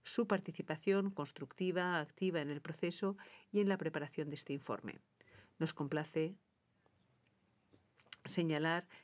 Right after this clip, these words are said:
que Jordania ya se ha pronunciado sobre todas las recomendaciones recibidas. Ciento veintiséis se aceptaron y de ochenta y tres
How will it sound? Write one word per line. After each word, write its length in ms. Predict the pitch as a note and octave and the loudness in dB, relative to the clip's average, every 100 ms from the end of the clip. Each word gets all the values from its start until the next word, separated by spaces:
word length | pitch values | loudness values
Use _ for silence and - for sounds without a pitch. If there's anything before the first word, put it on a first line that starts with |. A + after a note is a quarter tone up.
| _ - | _ 4
que 220 | G#3 G3 | 6 6
Jordania 760 | - E3 D#3+ E3 E3+ F#3+ A3 | 2 0 2 2 2 4 2
ya 220 | G#3 E3+ | 2 0
se 180 | E3 D#3 | 0 -2
ha 80 | D#3 | -2
pronunciado 520 | E3 D#3 D#3 F3 F#3+ | 0 -2 0 0 0
sobre 300 | F#3+ D#3 D3 | 0 0 0
todas 360 | D3 - F3+ F3+ | 0 0 0 0
las 120 | D#3 | 0
recomendaciones 840 | D#3 D3+ D3+ D3+ - D#3+ E3 E3 - | 0 0 0 0 0 0 0 -4 -8
recibidas. 840 | D#3+ C#3 C#3 - B2+ G#2 - - - - - - - _ - | -6 -4 -4 -4 -4 -4 -6 -10 -16 -20 -20 -20 -20 _ 2
Ciento 320 | E3 D#3 D3+ | 2 4 0
veintiséis 840 | D3 D3+ D3+ - E3 D3+ D3 - - | 0 -2 -4 2 2 2 -2 -4 -6
se 200 | - C#3+ | -4 -6
aceptaron 880 | - C#3 - G#3+ A#3 C4+ C4 A#3+ A3 - - _ _ | -4 -4 2 2 2 2 2 0 -2 -8 -20 _ _
y 280 | B3 B3+ - | 0 0 0
de 180 | E3+ E3+ | 2 2
ochenta 360 | E3 A3+ A3 | 2 2 2
y 60 | E3 | 0
tres 360 | D#3+ D3+ D#3+ | 0 0 0